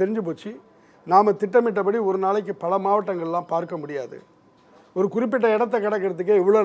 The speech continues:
நேரம் ஆகுது அப்படிங்கிறது அவருக்கு தெரிஞ்சு போச்சு. அப்படி இருக்கும்போது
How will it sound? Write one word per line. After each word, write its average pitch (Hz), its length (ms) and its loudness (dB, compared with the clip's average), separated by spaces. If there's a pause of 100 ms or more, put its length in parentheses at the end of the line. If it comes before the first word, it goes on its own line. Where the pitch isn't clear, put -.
நேரம் 185 260 4
ஆகுது 151 300 -6
அப்படிங்கிறது 262 420 2
அவருக்கு 180 280 0
தெரிஞ்சு 190 240 -6
போச்சு. - 200 -18 (840)
அப்படி 339 220 6 (120)
இருக்கும்போது 180 560 -2